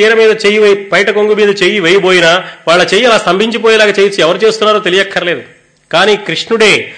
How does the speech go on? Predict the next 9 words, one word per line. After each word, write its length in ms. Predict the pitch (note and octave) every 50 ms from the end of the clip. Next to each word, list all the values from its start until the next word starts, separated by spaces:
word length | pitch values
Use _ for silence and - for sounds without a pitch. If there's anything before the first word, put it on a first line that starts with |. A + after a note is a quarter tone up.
| - - - -
అక్షయమైన 680 | E3 D#3+ - - - A#3+ C4 B3+ B3 A#3+ A#3 A3+ A3 G3+
వస్త్రాలు 540 | E3+ E3 E3+ - - - A3 A3 A3 G#3+ F#3+
ద్రౌపదికి 460 | E3 E3+ G3 G#3+ A3+ A3 G#3 G#3 G3+
అనుగ్రహించాడని 840 | E3 E3 F#3+ F#3 G#3+ G#3+ F3+ F3+ G#3+ - - G3+ F#3+ F#3 F#3 G#3 A#3+
అక్కడున్న 420 | A#3 F#3+ - - D#3+ D#3 F#3+ G#3+
అందరికీ 540 | A#3 G#3 D3+ E3 F3 F#3+ G#3+ A3 A3 A3+ A#3
తెలిసేట్టుగా 760 | - - - E3+ G3+ G3+ - B3+ B3+ B3+ B3+ B3+ - B3 B3
చేశాడు 380 | A#3+ A#3+ A3 G3+ - - F#3 D#3+
కృష్ణుడు. 400 | D#3 - C#3+ - - D#3+ C#3 A2+